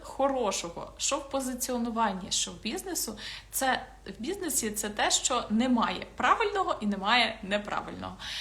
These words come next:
Є просто те, що діє, і те, що не діє. А це відразу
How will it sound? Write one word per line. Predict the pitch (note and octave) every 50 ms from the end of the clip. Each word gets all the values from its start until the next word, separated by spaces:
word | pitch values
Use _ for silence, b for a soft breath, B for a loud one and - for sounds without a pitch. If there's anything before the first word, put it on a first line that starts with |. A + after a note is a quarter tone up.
| B B B B
Є | G#3+ G#3 C#4+ C#4+ A#3
просто | G#3 G#3 G3 F#3 - - F#3
те, | F#3 - G3+ F#3+
що | - - - - F3+
діє, | E3 F3 A3 C#4 F#4+ G#4+ G#4 G4+ -
і | - G#3
те, | G#3 B3 D#4
що | - - - - B3
не | A3 G3+
діє. | E3+ - D#3+ D#3 E3 - B B B B B B B
А | - F#3+
це | F#3+ - - - D#4 G4 A4+ - - - - - - - - - - - - -
відразу | A3 A#3 D4+ E4+ C4 G#3+ A#3 A3+ F#3+ D#3 D#3+ G3+ F#3 G#3+ B3 G#4